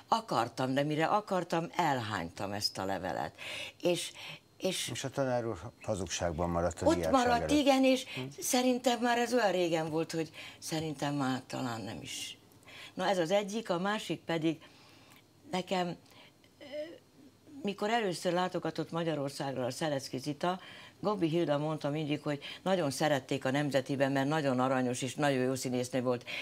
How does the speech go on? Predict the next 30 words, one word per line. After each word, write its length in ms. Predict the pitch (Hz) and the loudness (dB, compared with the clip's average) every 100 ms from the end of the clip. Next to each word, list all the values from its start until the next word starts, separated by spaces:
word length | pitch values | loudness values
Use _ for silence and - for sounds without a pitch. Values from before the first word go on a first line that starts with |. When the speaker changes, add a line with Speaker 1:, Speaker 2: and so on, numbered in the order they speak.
| - | -10
Speaker 1:
és 140 | - 135 110 | -8 -4 0
akkor 360 | - 156 - 139 | 2 2 0 2
beszélt 400 | 190 - 131 143 | 2 4 2 4
róla, 160 | 143 | 4
amikor 300 | 127 127 135 | 4 2 2
én 160 | 135 127 | 2 2
is 140 | 120 | 2
játszottam 500 | 139 127 135 127 123 | 4 4 0 -2 0
a 60 | 120 | 0
Gobbi 300 | 131 123 127 | 0 0 0
mellett 400 | 120 117 107 - | 2 2 2 0
a 60 | |
Szolveget, 680 | 117 123 110 98 87 73 - - - | 0 2 2 2 0 -2 -6 -10 -8
mert 380 | - 127 - - - | 0 2 0 -4 0
előtte 600 | 151 143 135 143 123 98 | 2 2 2 2 4 4
ő 200 | 117 135 | 2 2
volt 220 | 117 104 | 0 -2
a 40 | 110 | -4
Szolveg. 440 | - 92 80 - - - - - - - - - - - | -2 -2 -2 -6 -10 -14 -16 -20 -20 -20 -20 -20 -16 -6
És 120 | 156 | -2
a 80 | 143 | 2
Szelecki 460 | - 214 175 - 135 | 4 4 2 0 0
Zita 400 | 175 175 151 143 - - | 0 4 2 2 -6 -2
eljött 420 | 190 202 135 120 | 4 4 4 2
engem 320 | - 151 131 127 | 2 2 2 4
megnézni 500 | 139 131 117 110 113 | 2 2 0 -2 -2
a 80 | 98 | -4
Száz 360 | - 135 117 | -2 0 0
év 120 | 101 98 | 0 -2
magányba. 720 | 98 92 80 - 73 71 - | -2 -2 -4 -6 -6 -6 -8